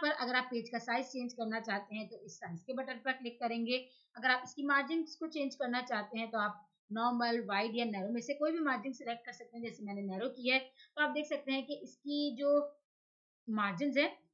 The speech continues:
वो चेंज हो चुकी हैं। अगर आप normal करेंगे तो इसकी normal margin हो जाएगी। इसी तरीके से दोस्तों अगर आप इसका orientation change करना चाहते हैं, portrait से लैंड्स-, landscape करना चाहते हैं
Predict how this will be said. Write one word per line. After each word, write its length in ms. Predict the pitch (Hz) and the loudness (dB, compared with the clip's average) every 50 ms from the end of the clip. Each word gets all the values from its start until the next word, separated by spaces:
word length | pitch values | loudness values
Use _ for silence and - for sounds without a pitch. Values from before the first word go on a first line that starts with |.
| - 220 | -12 -6
वो 200 | 175 190 196 202 196 | -4 -2 -2 -2 -4
चेंज 260 | 196 226 202 208 202 247 | -4 -6 -4 -2 -2 -2
हो 40 | 269 | -2
चुकी 300 | - 269 - - 262 262 | -4 -6 -8 -2 2 2
हैं। 160 | 269 277 277 285 - - - _ _ - | 4 4 2 0 -6 -18 -20 _ _ -4
अगर 120 | 202 226 | 0 0
आप 120 | 233 233 233 | 0 0 0
normal 280 | 208 202 202 214 247 277 | -2 -2 0 0 0 0
करेंगे 360 | 269 262 214 214 220 214 240 | 0 0 0 0 -2 -2 -2
तो 100 | - 262 | -2 -4
इसकी 300 | 262 - - 277 311 370 - - _ _ _ _ - | -4 -4 -4 -2 -2 -2 -2 -6 _ _ _ _ 0
normal 300 | 254 269 269 262 277 269 | 2 4 4 4 4 2
margin 340 | 254 233 208 185 170 214 214 | 2 2 2 0 0 -2 -2
हो 100 | 202 202 | -2 -2
जाएगी। 340 | 170 170 175 170 147 156 - - _ _ _ 339 | -2 -2 -4 -4 -6 -8 -12 -14 _ _ _ -10
इसी 120 | 320 359 | -8 0
तरीके 300 | 311 370 359 349 330 359 | 2 4 4 4 2 0
से 100 | 311 359 | 0 0
दोस्तों 320 | 285 302 302 302 - 311 302 302 | 0 0 -2 0 2 4 4 4
अगर 240 | - 240 240 247 | 4 2 2 4
आप 180 | 247 247 247 247 247 | 4 2 2 0 -4
इसका 300 | 254 - - - 269 269 269 269 269 - - _ _ - 277 | -10 -6 -2 0 2 4 4 2 0 -4 -10 _ _ 4 4
orientation 440 | 285 302 277 302 302 311 330 320 | 4 4 4 0 0 0 0 0
change 240 | 302 311 302 285 254 | 0 0 -2 -2 0
करना 220 | - 277 254 254 262 | 0 0 0 0 0
चाहते 360 | 254 254 226 226 226 - 240 | 2 2 0 0 0 0 0
हैं, 220 | 233 233 233 233 233 | 2 2 2 0 -2
portrait 400 | - 240 226 220 - 220 - 147 | -2 -2 -2 -2 -4 -6 -8 -8
से 120 | - - 226 | -8 -8 -8
लैंड्स-, 300 | 208 202 208 220 214 - _ _ 226 | -8 -6 -8 -8 -10 -12 _ _ -10
landscape 480 | 214 214 214 214 - - 294 285 285 285 | -8 -8 -8 -10 -4 -2 0 0 0 0
करना 200 | 269 240 233 233 | -2 0 0 0
चाहते 360 | - - 214 208 - - 226 | -2 -2 -4 -4 -4 -6 -6
हैं 200 | 233 240 247 - | -4 -4 -4 -6